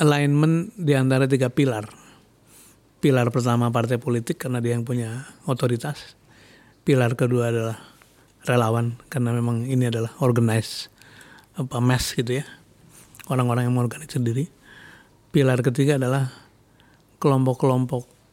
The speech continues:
ormas yang apakah itu komunitas Muhammadiyah, N U, Persis, keagamaan, eh, teman-teman di Nasrani dan sebagainya.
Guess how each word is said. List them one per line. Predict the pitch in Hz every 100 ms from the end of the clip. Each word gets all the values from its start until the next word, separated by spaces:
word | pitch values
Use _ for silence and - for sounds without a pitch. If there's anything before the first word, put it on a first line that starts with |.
| -
ormas | 139 123 113 - - - - -
yang | 185 135 123 120 120 - - - - - _ -
apakah | 120 113 113
itu | 117 127 120 117 120 - - 226 247
komunitas | 131 113 113 - 135
Muhammadiyah, | 117 113 120 156 151 147
N | 151 143 143
U, | 143 135
Persis, | 143 139 - 143 127 - - - _ _
keagamaan, | - 120 117 123 131 127 123 123 131
eh, | 165 135 120 123
teman-teman | - 131 123 120 120
di | 120 117 143 - -
Nasrani | 120 135 123 131
dan | 123 120
sebagainya. | 120 113 113